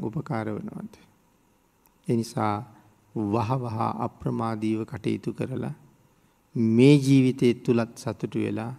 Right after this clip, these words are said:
පරලොවත් සුවපත් කරගෙන ප්‍රාර්ථනීය ආකාරයෙන් නිවනට යන්න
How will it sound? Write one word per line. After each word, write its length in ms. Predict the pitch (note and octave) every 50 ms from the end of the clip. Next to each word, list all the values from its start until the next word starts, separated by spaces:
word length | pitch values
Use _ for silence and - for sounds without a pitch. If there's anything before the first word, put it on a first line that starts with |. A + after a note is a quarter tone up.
| - - _ _ _ _ _ _ _ _ _ _ _ _ _ -
පරලොවත් 540 | C#3 C3+ C#3 D3+ D#3+ E3 E3 D#3+ D#3+ D#3 -
සුවපත් 480 | - - - C#3+ D#3 D3+ D3+ C#3+ - -
කරගෙන 460 | - - A#2 A2 G#2+ G2+ G2+ G2+ G2+ G#2 A#2 A#2+ - _ _ _ _ _ _ _ _ _ _ -
ප්‍රාර්ථනීය 720 | - B2+ B2+ C3+ C#3+ D#3 D#3+ D#3 - F3+ E3 D#3 D3+ D3+ C#3+
ආකාරයෙන් 720 | C3+ C3 C3 B2 - - B2 A#2+ A2+ A#2 A2+ A2+ A2 A2
නිවනට 400 | A2 A2+ A#2 A#2+ A#2 A2+ G#2+ -
යන්න 240 | A#2+ A2+ A2+ A2 A2